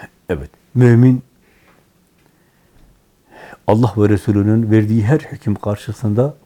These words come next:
fikir beyan etmeyen, gönlünde hiçbir ağırlık hissetmeden onu kabul edendir. Bunu Rabbim mi söylemiş? Bitti. Neden, niçin diye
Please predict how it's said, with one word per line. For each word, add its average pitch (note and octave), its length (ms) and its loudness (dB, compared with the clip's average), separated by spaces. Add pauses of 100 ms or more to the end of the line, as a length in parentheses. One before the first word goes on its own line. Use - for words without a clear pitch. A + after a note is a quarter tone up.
(320)
fikir G2+ 420 -4
beyan G2+ 260 0
etmeyen, B2 460 -2 (300)
gönlünde G#2 500 2
hiçbir B2+ 280 -4 (120)
ağırlık G#2 380 -6
hissetmeden C3+ 600 -4 (320)
onu G#2+ 280 0
kabul A2+ 340 0
edendir. E2 380 -8 (380)
Bunu B2+ 240 6
Rabbim A#2 300 4
mi C#3+ 120 2
söylemiş? F2 560 -4
Bitti. C#3+ 400 0 (3000)
Neden, B2 420 6
niçin C#3 320 2
diye B2 280 2